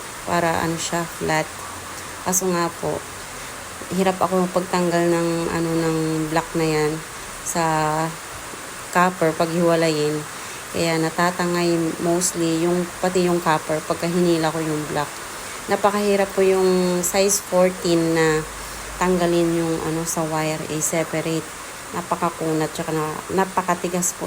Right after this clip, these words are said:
talaga. Sa sixteen, sobrang dali lang. Isang kagat lang ng long nose, ano yan eh,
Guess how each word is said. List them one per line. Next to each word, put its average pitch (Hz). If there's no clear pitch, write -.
talaga. 151
Sa 202
sixteen, 170
sobrang 180
dali 175
lang. 160
Isang 175
kagat 180
lang 175
ng 170
long 175
nose, 185
ano 165
yan 196
eh, 175